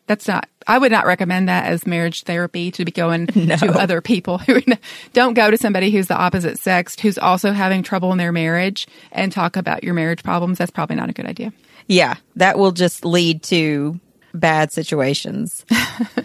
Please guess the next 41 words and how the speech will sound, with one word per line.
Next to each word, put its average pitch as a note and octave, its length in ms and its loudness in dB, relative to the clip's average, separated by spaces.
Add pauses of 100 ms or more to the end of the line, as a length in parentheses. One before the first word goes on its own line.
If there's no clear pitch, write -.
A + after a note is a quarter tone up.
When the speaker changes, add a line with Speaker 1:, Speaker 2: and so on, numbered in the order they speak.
(120)
Speaker 2:
It's, G3+ 280 2
I A#3 160 6
mean, A3+ 160 2
I A3 160 4
understand G3+ 560 2
people F3+ 240 -2
say, E3+ 240 2
you E3 140 0
know, D#3 160 0
misery E3 480 0
loves D#3+ 580 -2
company. E3+ 560 0
And C#3 160 -4
so D3 300 0 (280)
if F#3 120 -4
Speaker 1:
Yeah. F3 100 -4
Speaker 2:
you're F#3+ 320 2 (540)
in E3+ 160 0
a F3 40 2
bad F#3 300 2
spot F3+ 320 2
in F3 80 -6
your F3 140 0
marriage E3+ 640 0
and D3 160 -10
somebody F3 340 -2
else E3+ 220 0
is, D#3+ 340 -2
you E3 100 -4
know, D#3 60 -2
you E3 240 -6
can F3 140 -6
kinda E3+ 260 -4
commiserate F3+ 540 -2
about E3 240 -2
that. D#3 360 -2
But D#3+ 220 -2
Speaker 1:
Mm-hmm. - 80 -18
Speaker 2:
usually F#3 600 -2
that E3 240 -8
doesn't F#3+ 480 -6